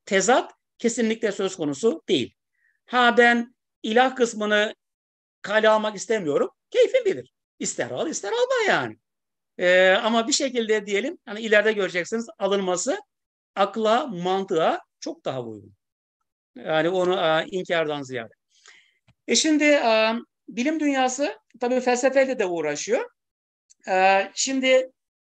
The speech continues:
e, on dokuzuncu yüzyılda bütün bunlar böyle gelişince, yani bilhassa buhar makinesinden başlayıp ondan sonra diyelim bu güçlü şeylerin yapılması, prensiplerin ortaya konması, işte Newton'dan başlayarak hani kanunların, kuralların ortaya konması,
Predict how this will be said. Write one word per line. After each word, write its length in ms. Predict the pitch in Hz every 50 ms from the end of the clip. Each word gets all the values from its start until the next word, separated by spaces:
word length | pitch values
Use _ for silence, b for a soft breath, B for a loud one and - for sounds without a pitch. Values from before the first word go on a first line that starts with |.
| _ _ _ _ _
e, 280 | - 190 185 185 190 202 196 -
on 160 | 233 247 285
dokuzuncu 340 | 302 233 247 247 247 226 226
yüzyılda 560 | 202 185 180 170 160 160 147 135 127 123 151
bütün 220 | 202 - 403 415 381
bunlar 320 | 359 311 285 262 254 226
böyle 120 | 240 233
gelişince, 580 | 208 196 196 185 190 - 247 196 147 123 107 - _ _ _ _ _ _ _
yani 220 | 175 175 180 180 185
bilhassa 360 | 202 208 202 202 214 190 180
buhar 180 | 180 196 208
makinesinden 500 | 202 196 196 196 196 185 175 180 175 170
başlayıp 400 | 170 175 170 - 165 165 165 -
ondan 240 | 190 185 190 196 196
sonra 340 | 196 - 202 185 185 185 185
diyelim 320 | 180 180 180 185 185 170
bu 300 | 180 185 185 190 190 185 135
güçlü 320 | 135 185 - - - 220 -
şeylerin 420 | - 190 185 180 180 175 180 175
yapılması, 640 | 180 180 180 185 170 170 165 160 151 156 160 170 - _ _ _ _ _ _ _
prensiplerin 500 | - 175 185 196 185 - 226 196 208 214
ortaya 400 | 220 208 196 190 196 190 190 185
konması, 540 | 185 190 180 175 165 156 - 139 151 165 - _ _ _ _ _ _ _
işte 340 | - - - 202 190 185 185
Newton'dan 460 | 202 220 220 220 214 208 202 202 196
başlayarak 540 | 190 196 190 190 - 202 190 190 196 190 190
hani 220 | 196 185 180 180 180
kanunların, 640 | - 190 196 196 196 196 196 196 196 196 202 202 196
kuralların 520 | - - 196 202 202 196 196 196 208 208
ortaya 380 | 202 190 185 185 185 180 180 175
konması, 460 | 175 156 151 147 139 - 165 196